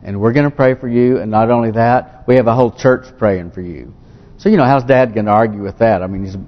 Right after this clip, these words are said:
about to be drugged up and hauled off to surgery. Then when he came out of post-op, you know how most people look green, gray, just ashen? I mean, my dad was pink. He just had his full facial colors,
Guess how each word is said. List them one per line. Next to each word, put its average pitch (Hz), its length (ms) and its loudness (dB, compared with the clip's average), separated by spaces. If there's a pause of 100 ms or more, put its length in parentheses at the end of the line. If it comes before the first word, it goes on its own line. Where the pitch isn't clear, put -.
(240)
about 95 300 0
to 107 40 -10
be 104 100 -2
drugged 101 400 0
up 101 220 0
and 85 100 -16
hauled 104 260 -2
off 95 180 -2
to 98 100 -16
surgery. 98 540 -4 (680)
Then 147 180 2
when 147 140 4
he 175 80 4
came 165 300 2
out 143 180 2
of 117 140 -2
post-op, 135 600 2
you 123 60 -4
know 131 80 0
how 131 140 2
most 131 260 0
people 131 320 0
look 120 240 0
green, 127 800 0
gray, 120 720 2
just 104 180 -2
ashen? 120 680 -2 (460)
I - 80 -8
mean, 110 160 2
my 123 160 4
dad 139 360 2
was 95 200 -12 (100)
pink. 123 280 -4 (1000)
He 135 180 0
just 120 200 -2
had 110 240 2
his 92 200 -8 (140)
full 127 760 2
facial 127 380 2
colors, 104 560 -2